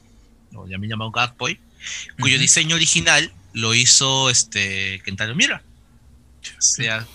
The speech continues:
Speaker 1: lo pueden buscar como, este, así como se escribe, Kamui Gatpo, eh,
Speaker 2: Kamui
Speaker 1: Vocaloid, Voca-,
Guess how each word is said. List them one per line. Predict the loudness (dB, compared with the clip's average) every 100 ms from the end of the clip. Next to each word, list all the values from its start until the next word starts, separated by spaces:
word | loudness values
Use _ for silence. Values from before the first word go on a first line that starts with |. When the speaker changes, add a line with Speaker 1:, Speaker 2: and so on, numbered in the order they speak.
| -16 -14
Speaker 1:
lo | -8
pueden | -4 -4
buscar | -2 0 0
como, | -2 -4 -2
este, | -2 -2 0 -2 -2
así | -2 0 -2
como | -4
se | -6
escribe, | 0 0 -2 _
Kamui | -10 -6 0 2 2 2 0 -2 0
Gatpo, | 0 0 -4 -10 _ -20 -18 -14 -14 -14 -10
eh, | -4 -4
Speaker 2:
Kamui |
Speaker 1:
Vocaloid, | 2 2 2 0 -6 -14
Voca-, | -14 -14